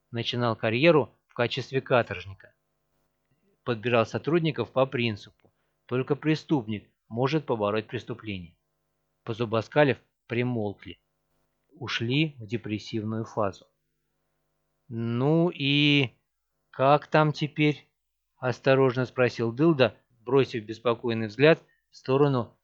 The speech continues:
розового особнячка. «При новой власти.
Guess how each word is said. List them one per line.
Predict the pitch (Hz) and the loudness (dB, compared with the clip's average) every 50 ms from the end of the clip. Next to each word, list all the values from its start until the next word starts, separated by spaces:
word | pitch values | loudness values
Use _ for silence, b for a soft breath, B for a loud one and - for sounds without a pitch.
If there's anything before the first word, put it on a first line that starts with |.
| _ - | _ -12
розового | 117 113 123 123 123 110 127 123 120 117 117 117 117 | -6 -4 -2 -2 -2 -2 -2 -2 -2 0 2 0 0
особнячка. | 113 - 131 110 113 123 120 113 - - - 98 - - _ _ _ _ _ _ _ _ _ _ _ _ | 0 -2 -8 -10 -6 -6 -4 -4 -6 -8 -8 -10 -10 -10 _ _ _ _ _ _ _ _ _ _ _ _
«При | - 123 123 139 | -6 -4 -2 0
новой | 143 147 147 139 127 110 104 104 98 | 2 2 2 2 2 2 0 -2 -4
власти. | 98 110 113 107 101 - - - _ | -2 0 0 0 0 -2 -8 -20 _